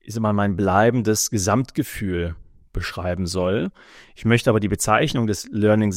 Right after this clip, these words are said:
selbst jetzt noch nicht preisgeben, weil ich die damit verknüpfte Pointe jetzt einfach nicht vorwegnehmen möchte. Aber damit werde ich gleich einsteigen. Dann werde ich ein bisschen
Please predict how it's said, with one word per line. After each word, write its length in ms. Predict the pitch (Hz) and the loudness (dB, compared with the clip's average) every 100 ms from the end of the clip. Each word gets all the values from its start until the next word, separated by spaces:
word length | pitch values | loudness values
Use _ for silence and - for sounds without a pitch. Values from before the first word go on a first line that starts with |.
| 92 | 0
selbst 380 | 98 113 120 - | 2 2 2 -2
jetzt 160 | 107 | 0
noch 80 | 107 | 0
nicht 240 | 113 - | 0 2
preisgeben, 880 | - - 101 113 - 123 127 135 139 - _ _ | 0 0 0 -2 -2 -2 0 0 -2 -8 _ _
weil 160 | - 101 | -2 0
ich 180 | 107 - | -2 -4
die 200 | 107 104 | -4 0
damit 260 | 98 107 | 2 2
verknüpfte 400 | - 107 117 - | -2 -4 -4 -2
Pointe 720 | - - 95 110 120 95 135 - - _ | -2 -2 0 -2 0 0 0 -4 -16 _
jetzt 320 | 98 104 - | -8 -6 -8
einfach 260 | 98 113 - | -6 -6 -4
nicht 380 | 95 - - - _ | -4 -6 -14 -20 _
vorwegnehmen 800 | - 123 - - - - 90 82 | -2 -2 -2 -8 -8 -6 -6 -6
möchte. 400 | 78 - 85 87 | -8 -10 -8 -2
Aber 160 | 107 107 | 2 4
damit 240 | 113 107 | 4 4
werde 100 | 104 | 2
ich 60 | 101 | 0
gleich 200 | 95 90 | -4 -2
einsteigen. 600 | 127 - 147 139 143 147 - - - - | -2 -2 -2 0 -2 -8 -14 -20 -20 -8
Dann 200 | 110 98 | -2 0
werde 140 | 98 104 | 0 0
ich 80 | |
ein 80 | 101 | -2
bisschen 420 | 98 - 104 101 | -4 -2 0 -2